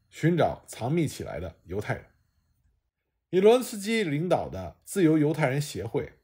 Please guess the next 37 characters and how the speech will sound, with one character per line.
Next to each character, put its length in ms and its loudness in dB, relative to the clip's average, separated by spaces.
他 140 -6
们 100 4
负 160 0
责 160 2
秘 160 -2
密 140 -2
监 260 0
视 320 -4
犹 140 -2
太 140 0
人 80 -4
的 60 -6
地 160 -6
下 180 -2
组 200 -16
织 320 -12
犹 160 2
太 160 2
人 340 -8
战 160 2
斗 120 0
组 160 -12
织 100 -14
的 80 -10
活 180 -18
动。 220 -14
一 100 2
九 100 10
四 180 -2
三 140 6
年 140 0
一 80 -6
月， 380 0
当 160 4
犹 160 8
太 160 4
人 340 -2